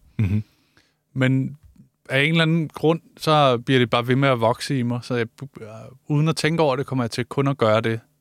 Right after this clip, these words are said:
Speaker 2: tit. Og begynder så på et tidspunkt at lægge de der clips ud på Instagram, hvor jeg gør det. Og så tager det ret meget fart.
Speaker 1: Mhm.
Speaker 2: Og så begynder jeg at overgive mig i,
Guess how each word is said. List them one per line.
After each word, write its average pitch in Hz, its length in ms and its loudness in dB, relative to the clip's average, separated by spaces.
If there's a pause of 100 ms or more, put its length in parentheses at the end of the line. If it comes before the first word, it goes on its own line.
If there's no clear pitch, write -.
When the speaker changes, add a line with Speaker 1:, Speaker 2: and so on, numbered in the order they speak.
(220)
Speaker 2:
tit. - 260 -4 (1200)
Og 127 220 0
begynder 143 320 0
så 127 120 0
på 120 80 -4
et 117 80 -4
tidspunkt 135 280 -4
at 123 40 0
lægge 117 180 -2
de 117 160 -8
der 117 160 -8
clips - 360 -4
ud 123 260 -8 (340)
på 107 520 -2 (420)
Instagram, 110 760 -2
hvor 117 140 -4
jeg 113 100 -4
gør 110 200 -2
det. 113 120 -8 (440)
Og 127 160 -6
så - 120 -6
tager 127 240 0
det 120 140 -4
ret 117 200 -4
meget 120 380 0
fart. - 440 -4 (220)
Speaker 1:
Mhm. 110 300 2 (400)
Speaker 2:
Og 120 140 -6
så 147 140 -4 (180)
begynder 127 280 -2
jeg 123 60 -2
at 120 60 2
overgive 120 440 -4
mig 127 120 -12
i, 135 160 -14